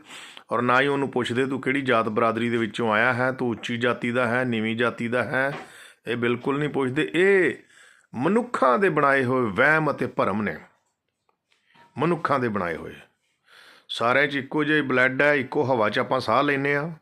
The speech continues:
ਇੱਕੋ ਹੀ ਹਵਾ ਦੇ ਵਿੱਚ ਆਪਾਂ ਸਾਰੇ ਆਪਣੇ ਸਾਹਾਂ ਨੂੰ ਛੱਡਦੇ ਹਾਂ ਤੇ ਉਸੇ ਹਵਾ ਵਿੱਚ ਸਾਹ ਅਸੀਂ ਲੈਂਦੇ ਹਾਂ।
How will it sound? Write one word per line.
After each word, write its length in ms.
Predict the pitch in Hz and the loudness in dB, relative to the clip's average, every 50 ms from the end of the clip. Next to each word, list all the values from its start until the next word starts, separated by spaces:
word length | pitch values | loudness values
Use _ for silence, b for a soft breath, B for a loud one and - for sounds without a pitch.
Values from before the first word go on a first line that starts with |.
| _ _ B B B B B B B B B B B | _ _ B B B B B B B B B B B
ਇੱਕੋ 240 | - 113 - - 156 | -12 -8 -4 -2 0
ਹੀ 60 | 151 | 2
ਹਵਾ 260 | 135 147 143 131 113 | 2 2 4 4 2
ਦੇ 100 | 107 120 | 2 2
ਵਿੱਚ 200 | 123 127 123 - | 2 0 0 0
ਆਪਾਂ 340 | 131 120 - - 127 123 123 | -2 -2 -2 -2 -2 -2 -2
ਸਾਰੇ 380 | 117 - 123 120 123 131 131 123 | -2 0 0 0 2 2 2 0
ਆਪਣੇ 440 | 113 110 - 120 117 113 110 107 101 | 0 0 -2 -2 -2 -2 -2 -2 -4
ਸਾਹਾਂ 360 | - - 110 120 127 131 131 | -4 -2 -2 0 0 0 -2
ਨੂੰ 140 | 139 131 127 | -2 -2 -2
ਛੱਡਦੇ 380 | - 110 101 101 104 127 131 | -2 -2 -2 -2 -2 -2 -2
ਹਾਂ 100 | 131 127 | -2 -2
ਤੇ 100 | 127 135 | -2 -2
ਉਸੇ 240 | 127 117 - - 127 | -4 -4 -4 -6 -4
ਹਵਾ 200 | 117 131 123 104 | -2 -2 -2 -2
ਵਿੱਚ 180 | 98 104 101 - | -2 -2 -4 -4
ਸਾਹ 320 | - - 107 117 131 131 | -4 -2 0 0 0 0
ਅਸੀਂ 180 | 120 120 120 113 | 0 -2 -4 -4
ਲੈਂਦੇ 360 | 104 98 104 117 139 151 151 | -2 -4 -2 -2 -2 0 0
ਹਾਂ। 140 | 143 151 | 0 -2